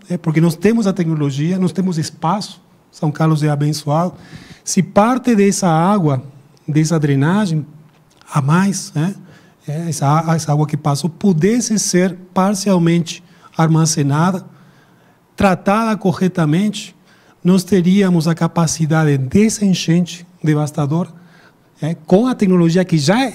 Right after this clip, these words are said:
como falou Silvio e falou, foi falado aqui, já há cinquenta anos nós temos essa tecnologia, né? Podemos tratar essa água, nós teríamos a capacidade de dar,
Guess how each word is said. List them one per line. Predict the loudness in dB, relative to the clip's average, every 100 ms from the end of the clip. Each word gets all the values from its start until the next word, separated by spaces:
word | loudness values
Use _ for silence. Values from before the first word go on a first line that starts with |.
| -4 -4
como | -4 -2 0
falou | 0 0 0
Silvio | 0 0 2 -2
e |
falou, | -2 -6 -6
foi | -4 -4
falado | -4 -6
aqui, | -6 -8 -8 -20 -10
já | -2 0
há | 0
cinquenta | 0 2 2 2 2 2
anos | 2 2 2
nós | 0
temos | 0 0 0
essa | -2
tecnologia, | -2 -2 -2 -2 -2 -4 -8 -18 -14
né? | -14 -14 _ -20 -20 -20 _ 0
Podemos | 2 2 0
tratar | -4 -4 -2
essa | -4 -2
água, | -2 -2 -4 -8 -16 -20 -20 -10
nós | -6 0
teríamos | 2 4 4 2
a | 2
capacidade | 0 0 -2 0 0 2 2 4
de | 2
dar, | 2 0 -2 -8